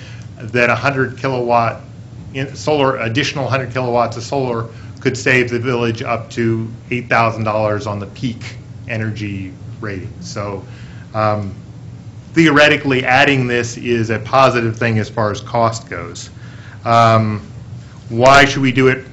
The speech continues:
relatively soon? The thirty percent, uh, I R S solar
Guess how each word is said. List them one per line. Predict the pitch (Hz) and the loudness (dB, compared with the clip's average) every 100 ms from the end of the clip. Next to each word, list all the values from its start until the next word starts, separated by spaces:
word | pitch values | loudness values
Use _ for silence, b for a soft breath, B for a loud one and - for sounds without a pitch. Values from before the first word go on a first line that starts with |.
| - | -2
relatively | 127 123 123 113 113 110 | 2 4 2 0 -2 -2
soon? | - - 165 160 156 147 | -2 2 4 4 4 2
The | 127 | 2
thirty | 117 135 127 | 2 2 2
percent, | - 117 - 123 120 - - | 2 0 2 0 -2 -12 -6
uh, | 117 | 0
I | 110 113 120 | 0 4 4
R | 117 113 | 6 4
S | 113 | 2
solar | - 127 117 110 107 | -2 0 2 0 -2